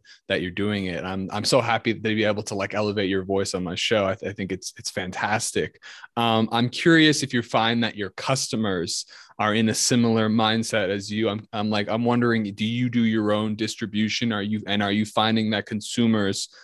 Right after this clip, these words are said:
um, actually care about who's growing the oysters that they're eating?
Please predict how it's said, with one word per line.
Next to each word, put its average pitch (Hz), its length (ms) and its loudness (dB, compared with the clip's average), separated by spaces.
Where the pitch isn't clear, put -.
um, 107 300 2
actually 120 440 0
care 120 420 4
about 101 320 0
who's 107 380 -2
growing 98 640 2
the 98 180 -2
oysters 107 480 2
that 82 140 -8
they're 82 140 -8
eating? 110 320 -2